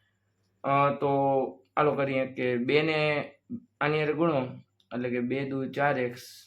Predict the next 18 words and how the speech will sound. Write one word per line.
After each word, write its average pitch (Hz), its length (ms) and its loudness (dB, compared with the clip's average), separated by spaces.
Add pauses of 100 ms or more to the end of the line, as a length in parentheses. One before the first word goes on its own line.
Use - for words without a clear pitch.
(1120)
ત્રણ 139 240 4
ને 147 100 0
આની 156 200 0
હારે 143 140 -2
ગુણાકાર 120 500 -2
ત્રણ 135 320 -4
તેરી 131 240 -4
નવ 131 320 -2
એક્સ, 120 240 -2 (500)
છેદમાં 131 420 -6
સામ 131 280 -4
સામે 135 260 -4
ગુણાકાર 127 340 -4
કરવાનો, 120 280 -2
ત્રણ 123 360 -4
દુ 131 340 -6 (400)
છ, - 120 -10 (1300)
ઓછા 120 300 -6